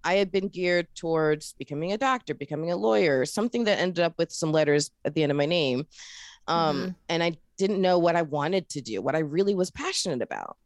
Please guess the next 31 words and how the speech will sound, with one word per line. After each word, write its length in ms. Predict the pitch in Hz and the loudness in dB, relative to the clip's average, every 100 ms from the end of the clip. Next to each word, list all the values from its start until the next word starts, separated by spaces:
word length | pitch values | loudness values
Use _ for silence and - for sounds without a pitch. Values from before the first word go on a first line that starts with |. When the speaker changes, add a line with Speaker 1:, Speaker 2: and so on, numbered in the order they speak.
| _ - - - - - - - - | _ -20 -20 -20 -20 -20 -20 -20 -2
Speaker 1:
And 80 | 208 | 0
then 100 | 254 | 2
I 60 | |
discovered 400 | 240 240 240 254 | 4 2 2 2
I 60 | 196 | 2
was 80 | 190 | 4
really 140 | 190 | 0
passionate 340 | 196 196 - 170 | 2 -2 0 0
about 80 | |
this 100 | 175 | 0
digital 280 | 175 160 156 | -2 -2 2
marketing 360 | 170 294 185 156 | 2 2 0 -2
thing. 160 | 139 151 | -2 -4
So 100 | 175 | -2
I'm 60 | 170 | 0
like, 100 | 165 | 2
"Well, 120 | 185 | 2
how 200 | 233 277 | 2 0
can 180 | - 247 | 0 0
I 40 | |
really 320 | 247 220 240 | 2 2 2
make 220 | 208 185 | 0 0
this 140 | 180 - | -2 -4
business 400 | 175 160 160 - | -6 -4 -4 -4
work?" 280 | 123 82 - | -4 -4 -4
So 160 | 175 | -2
I 80 | 175 | 0
decided 420 | 185 220 226 240 | 0 -2 -2 -2
to 120 | - - | -6 -4
interview 680 | 247 311 220 160 165 165 - _ | -2 -2 -2 0 2 0 -4 _
people 680 | - 240 - 165 139 156 | -4 -4 0 0 2 0